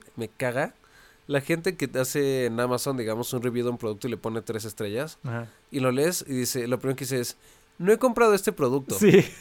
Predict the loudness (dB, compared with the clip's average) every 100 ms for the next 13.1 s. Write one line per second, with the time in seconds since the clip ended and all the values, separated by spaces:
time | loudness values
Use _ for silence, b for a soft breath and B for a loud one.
0 | -2 -2 -2 -12 -16 B -16 B B B
1 | -14 2 6 6 6 6 6 4 2 2
2 | 2 4 4 4 4 4 4 2 -2 2
3 | 2 2 0 -6 _ _ B B B 2
4 | 4 4 2 0 0 0 -2 -4 -2 -2
5 | 0 -2 0 0 0 -4 -4 -4 -4 0
6 | 2 2 0 -2 -4 -2 -4 -4 _ -6
7 | -4 -2 -2 -2 0 0 2 2 0 -2
8 | 0 2 2 2 0 0 -4 -2 -2 0
9 | -2 -2 -4 -6 -6 -4 -4 -6 -6 -6
10 | -6 -6 -6 -8 -10 -10 -10 -6 -6 -4
11 | -8 -10 -12 -14 -16 -10 -8 -6 -8 -8
12 | -10 -10 -12 -12 -10 -12 -14 -14 -6 -6